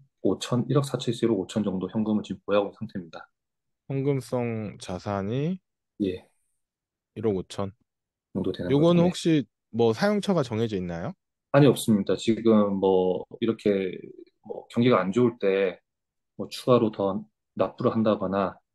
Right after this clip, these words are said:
Speaker 1: 이제 이런 용도로 아니면 뭐 이렇게 부동산에 좀 관심이 있어서 지금 이 현금 자산은 계속해서 지금 모아가고 있는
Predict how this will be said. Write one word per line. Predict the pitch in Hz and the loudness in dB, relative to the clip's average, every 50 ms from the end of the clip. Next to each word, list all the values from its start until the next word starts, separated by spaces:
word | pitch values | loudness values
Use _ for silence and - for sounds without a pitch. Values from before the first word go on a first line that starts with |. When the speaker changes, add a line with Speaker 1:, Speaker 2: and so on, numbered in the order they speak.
| _ _ _ _ _ _ _ _ - | _ _ _ _ _ _ _ _ -2
Speaker 1:
이제 | - 98 | 0 2
이런 | 110 110 113 113 107 | 4 4 4 2 2
용도로 | 95 90 92 95 107 104 101 90 87 - - | 0 0 0 0 0 0 0 -2 -4 -2 0
아니면 | 104 117 120 120 113 110 107 107 107 | 2 4 6 6 6 6 4 2 2
뭐 | 98 95 92 90 85 78 73 69 - - - - - - _ _ | 0 0 2 2 0 0 -2 -4 -6 -8 -10 -12 -14 -16 _ _
이렇게 | - - - - 95 92 - _ - | -20 -16 -10 -6 -6 -6 -8 _ -4
부동산에 | - 127 139 151 139 151 139 123 113 110 104 98 98 95 - | -2 2 2 2 4 4 4 4 4 4 2 0 0 -4 -6
좀 | - 98 90 | -8 -12 -10
관심이 | - - 101 95 123 120 113 | -8 -6 -4 -2 0 0 0
있어서 | 110 - 98 87 - 107 101 87 - _ _ _ _ - - _ _ _ _ _ _ _ _ _ _ - | 2 0 0 0 2 2 0 0 -2 _ _ _ _ -20 -20 _ _ _ _ _ _ _ _ _ _ -6
지금 | - 117 110 | -2 2 4
이 | 135 139 139 135 135 | 6 8 8 8 6
현금 | 135 147 147 160 160 | 4 4 2 2 4
자산은 | 156 160 156 - 127 110 - 131 120 117 110 | 2 0 0 -2 -2 -2 -2 -4 -2 -4 -4
계속해서 | 107 - 113 123 127 135 123 127 | -6 -6 -4 -2 -2 -2 -2 -2
지금 | 117 - 95 | -4 -2 0
모아가고 | 107 123 139 139 127 110 104 | 2 2 2 2 0 0 -4
있는 | 101 | -6